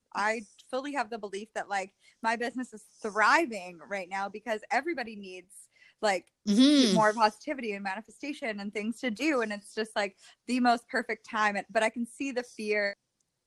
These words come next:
Speaker 1: Like, my family's like, "Should you be buying things? Like, what if your business tanks?" I'm like, "Mom, not, no, no, no." <laughs>
Speaker 2: Isn't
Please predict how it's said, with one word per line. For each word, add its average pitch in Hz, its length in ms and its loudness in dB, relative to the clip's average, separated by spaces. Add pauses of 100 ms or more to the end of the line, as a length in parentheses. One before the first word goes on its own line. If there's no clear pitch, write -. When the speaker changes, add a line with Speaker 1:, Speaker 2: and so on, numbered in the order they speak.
(960)
Speaker 1:
Like, 196 140 -6
my 190 180 -2
family's 185 480 -4
like, 185 180 -6
"Should 320 300 -2
you 302 160 -4
be 294 140 -2
buying 277 460 0
things? 254 440 -2
Like, 208 220 0 (320)
what 262 160 2
if 277 100 -4
your 285 100 -4
business 254 380 -4
tanks?" 220 340 -4
I'm 208 80 -12
like, 196 260 -4
"Mom, 180 320 -2 (600)
not, 196 260 -2 (200)
no, 190 200 -4
no, 170 140 -4
no." - 120 -8 (260)
<laughs> 254 120 -2 (840)
Speaker 2:
Isn't 320 180 10